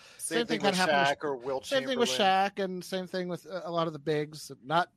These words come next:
Speaker 2: Joel Embiid, but a lot of the
Speaker 1: Kareem
Speaker 2: other
Speaker 1: wasn't a
Speaker 2: bigs.
Speaker 1: great free throw shooter either.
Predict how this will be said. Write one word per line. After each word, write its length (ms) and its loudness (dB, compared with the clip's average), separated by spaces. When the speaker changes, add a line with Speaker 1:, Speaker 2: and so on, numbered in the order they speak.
Speaker 2:
Joel 420 0
Embiid, 440 -4
but 180 -6
a 40 -6
lot 160 2
of 60 0
the 80 6
Speaker 1:
Kareem 20 2
Speaker 2:
other 100 2
Speaker 1:
wasn't 260 6
a 20 2
Speaker 2:
bigs. 80 -2
Speaker 1:
great 200 2
free 200 0
throw 340 0
shooter 380 -8
either. 320 -12